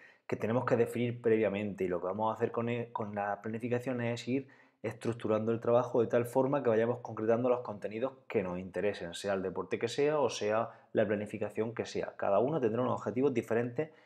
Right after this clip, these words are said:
que eso ya es motivo de otro, de otro curso más específico sobre un tipo de planificación u otro, ¿vale? Ahora simplemente queremos poner un poco de contexto al asunto.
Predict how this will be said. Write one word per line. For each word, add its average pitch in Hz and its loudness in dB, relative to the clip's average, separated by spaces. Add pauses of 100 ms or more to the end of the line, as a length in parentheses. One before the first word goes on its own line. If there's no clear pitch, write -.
(240)
que 110 4
eso 120 2
ya 113 8
es 117 2
motivo 117 2
de 107 2
otro, 101 0 (140)
de 110 4
otro 120 6
curso 143 4 (240)
más 117 6
específico 127 0
sobre 107 2
un 110 -2
tipo 107 -2
de 101 2
planificación 98 -4
u 107 4
otro, 90 2
¿vale? 127 4
Ahora 117 4
simplemente 127 0
queremos 135 0 (260)
poner 117 2
un 123 4
poco 139 6 (260)
de - 4
contexto 120 4
al 104 10
asunto. 98 -2